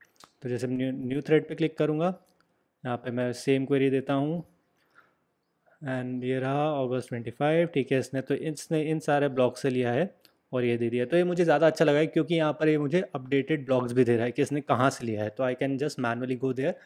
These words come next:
and check it out। तो ये मुझे काफ़ी अच्छा लगा। And the fourth one is character dot A I।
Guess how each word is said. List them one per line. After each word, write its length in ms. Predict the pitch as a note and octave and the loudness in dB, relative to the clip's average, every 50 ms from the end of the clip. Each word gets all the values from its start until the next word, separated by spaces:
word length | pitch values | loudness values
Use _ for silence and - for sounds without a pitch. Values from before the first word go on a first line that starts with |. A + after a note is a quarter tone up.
| - _ _ _ _ C3 | -20 _ _ _ _ -8
and 80 | B2+ | -6
check 240 | A#2+ - B2 A#2 B2 | -4 -4 -4 -4 -4
it 100 | A2+ G2+ | -4 -4
out। 140 | A2+ A2 G#2+ G#2+ - | -6 -6 -8 -8 -8
तो 60 | - | -6
ये 100 | B2 B2 | -6 -6
मुझे 180 | B2 B2 A#2+ B2+ | -4 -4 -4 -4
काफ़ी 240 | - A#2+ A2 - C3+ | -4 -4 -4 -6 -8
अच्छा 200 | B2+ - - - | -10 -10 -12 -14
लगा। 200 | - - - - _ _ _ _ _ - - - _ _ _ _ - C3+ B2+ B2 B2+ B2+ | -14 -14 -16 -18 _ _ _ _ _ -20 -20 -20 _ _ _ _ -12 -8 -6 -4 -4 -2
And 280 | B2+ B2+ C3 C3 B2 B2 C3+ | -2 -4 -4 -6 -6 -6 -4
the 300 | C3+ C3 C3+ C3+ C3 B2+ - D#3 | -4 -2 -2 -2 -4 -2 2 2
fourth 320 | E3 F3+ F3+ F#3 F#3 F3+ | 4 4 4 4 2 2
one 180 | F3+ F#3 G3+ G3+ | 4 2 0 0
is 280 | G3 - - - - - - | -2 -6 -10 -12 -4 2 4
character 440 | C#3 C3+ C#3 C#3+ - - D#3+ D#3+ D3+ | 6 6 6 6 4 2 2 4 4
dot 160 | D3+ D3 C#3+ D3+ | 2 2 2 2
A 220 | C#3+ C#3 D3 | 2 4 2
I। 20 | F3 | 2